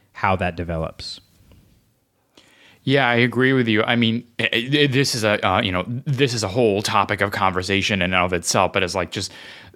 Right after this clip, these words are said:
Speaker 2: uh, Star, uh, Star Wars, Star Wars's relationship to the concept of war, because it is interesting that the franchise is, on the one hand, I think very clearly it is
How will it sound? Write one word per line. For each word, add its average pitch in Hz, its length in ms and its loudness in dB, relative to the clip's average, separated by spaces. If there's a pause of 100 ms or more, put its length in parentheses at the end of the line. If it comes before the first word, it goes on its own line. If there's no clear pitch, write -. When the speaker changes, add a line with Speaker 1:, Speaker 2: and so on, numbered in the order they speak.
(140)
Speaker 2:
uh, 147 220 -2
Star, 127 760 2
uh, 131 80 4
Star 139 420 4
Wars, 123 480 2 (340)
Star 151 360 4
Wars's 139 400 2
relationship 110 960 0
to 107 300 -2
the 98 100 2
concept 117 640 0
of 87 120 -10
war, 85 520 -2 (280)
because 110 260 0
it 110 100 0
is 104 120 0
interesting 117 400 0
that 101 160 2
the 104 80 -2
franchise 117 600 0
is, 101 120 -4
on 104 100 0
the 95 80 0
one 113 300 2
hand, 95 400 0 (300)
I 117 60 0
think 107 180 -2
very 104 260 2
clearly 104 500 0
it 92 100 0
is - 140 -4